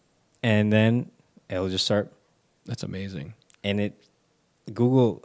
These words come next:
Speaker 1: asks Spot-, it opens Spotify and just starts playing.
Speaker 2: That's great. Wow.
Speaker 1: Siri sucks, bro.
Speaker 2: <laughs> They, yeah, they, there's, and they, with I O S thirteen, it was a really great update, and it made me
Speaker 1: It
Speaker 2: like
Speaker 1: is.
Speaker 2: them again.
Speaker 1: They, you
Speaker 2: But yeah, there was, there was a lot, like, they, they introduced automation,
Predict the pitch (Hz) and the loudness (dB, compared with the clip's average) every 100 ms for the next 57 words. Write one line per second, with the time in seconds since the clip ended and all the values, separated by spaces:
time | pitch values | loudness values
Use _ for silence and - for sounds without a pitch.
0 | - 98 107 - - 104 123 - 101 98 | -4 0 2 0 0 2 2 0 -2 2
1 | 113 113 - 101 90 - - 180 87 - | 0 0 -2 -2 -2 -4 -8 -6 -4 -4
2 | 95 98 - 110 - 110 - 98 98 98 | -2 -6 -6 -6 -4 -4 -4 -6 -4 -6
3 | - 107 101 98 98 _ _ _ _ _ | -6 -6 -4 -6 -12 _ _ _ _ _
4 | - - 131 156 131 - 113 - - 95 | -8 0 2 4 2 0 -2 -2 -8 -8
5 | 92 - 113 123 151 - - - _ _ | -8 -10 -2 0 0 -4 -12 -20 _ _
6 | - - _ 156 156 - _ - 120 113 | -20 -20 _ 2 2 -4 _ -8 -4 -4
7 | 120 123 127 135 - - _ _ 127 113 | -6 -6 -2 -2 -2 -8 _ _ -8 -6
8 | 127 120 120 - - 143 147 143 180 180 | -2 0 0 -4 2 6 6 8 6 8
9 | 156 117 127 104 101 110 120 104 104 101 | 6 4 2 0 2 4 4 4 0 -2
10 | - 135 139 113 107 110 170 160 107 - | 0 2 2 0 -2 4 8 10 8 6
11 | 123 131 151 160 147 139 143 147 - _ | 4 6 6 6 6 4 2 2 -4 _
12 | 120 113 107 127 131 127 131 135 120 120 | 0 2 4 4 4 4 4 4 0 -2
13 | 123 131 143 135 117 123 135 143 117 113 | 2 4 4 2 4 2 4 4 4 2
14 | 110 104 107 - 101 95 | -2 0 -2 -2 -6 -8